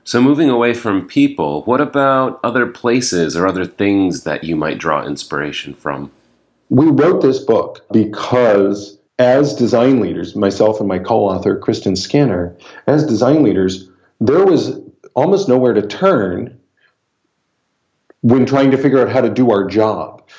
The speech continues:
Speaker 2: Uh, this became clearest to me when I was running design at Groupon. And I, when I was there, I took a team of twenty-five designers and grew it to fifty-five designers. And there was no playbook on how to do that.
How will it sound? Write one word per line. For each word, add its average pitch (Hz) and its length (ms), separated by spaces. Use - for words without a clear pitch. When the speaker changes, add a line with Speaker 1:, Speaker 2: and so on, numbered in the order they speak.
Speaker 2:
Uh, 113 80
this 131 240
became 113 340
clearest 151 440
to 120 60
me 107 140
when 101 160
I 98 120
was 95 200
running 104 220
design 98 380
at 92 80
Groupon. - 680
And 101 100
I, 101 300
when 110 220
I 101 100
was 98 160
there, 107 220
I 98 40
took - 220
a 98 80
team 101 220
of 92 100
twenty-five 95 540
designers 92 480
and 98 100
grew 104 180
it 101 100
to 98 60
fifty-five 127 640
designers. 95 560
And 185 160
there 190 100
was 180 160
no 156 140
playbook 151 480
on 117 140
how 117 200
to 107 120
do 104 180
that. - 320